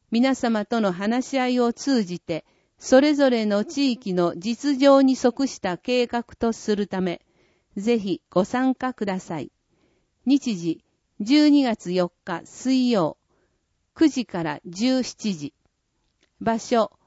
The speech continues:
総合文化センター、三階講堂。タイムスケジュール、一地区四十五分間です。地区名と開始時間を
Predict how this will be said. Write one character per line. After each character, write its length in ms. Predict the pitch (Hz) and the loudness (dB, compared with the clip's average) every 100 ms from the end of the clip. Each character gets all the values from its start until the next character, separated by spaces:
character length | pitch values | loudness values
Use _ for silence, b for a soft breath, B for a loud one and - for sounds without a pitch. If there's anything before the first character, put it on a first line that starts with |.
| _ _ _ | _ _ _
総 400 | - - 302 294 | -2 6 8 8
合 280 | 269 277 269 | 6 6 6
文 220 | 254 254 | 4 0
化 200 | - 240 | 0 -4
セ 180 | 226 240 | -2 -2
ン 100 | 196 | -4
タ 160 | 165 160 | -6 -10
ー、 160 | 143 - _ _ _ _ | -10 -12 _ _ _ _
三 440 | _ - 269 269 262 | _ -4 0 0 0
階 380 | 240 226 214 - | -2 -4 -8 -4
講 280 | - 226 226 | 4 6 6
堂。 380 | 214 202 185 - _ _ _ _ _ _ _ _ - | 4 2 2 -2 _ _ _ _ _ _ _ _ -4
タ 140 | 285 | 0
イ 120 | 302 | 2
ム 160 | 285 277 | 4 2
ス 160 | - | -2
ケ 200 | - 247 | -2 -2
ジ 120 | 190 175 | 0 -2
ュ 120 | 151 | -2
ー 20 | |
ル、 160 | - - _ _ _ _ _ _ _ - | -4 -12 _ _ _ _ _ _ _ -8
一 320 | 247 - 294 | -6 -2 -2
地 160 | 302 277 | -2 -6
区 260 | - 175 _ _ _ _ | -6 -8 _ _ _ _
四 380 | 247 302 262 196 | 2 4 4 2
十 280 | 180 165 151 | 0 -2 0
五 140 | 170 | -2
分 320 | 190 311 233 | 0 0 0
間 300 | - 160 147 | -4 -6 -6
で 100 | 147 | -8
す。 300 | 147 - _ _ _ _ _ | -12 -18 _ _ _ _ _
地 160 | 269 | -12
区 220 | - 311 | -6 -4
名 280 | 277 214 180 | -2 -4 -6
と 280 | - 185 - _ _ _ _ | -6 -8 -8 _ _ _ _
開 300 | - 277 294 | -6 -2 -2
始 320 | - 269 262 - | -4 -8 -10 -12
時 200 | 220 247 | -14 -10
間 300 | 196 170 175 | -6 -4 -4
を 180 | 220 | -8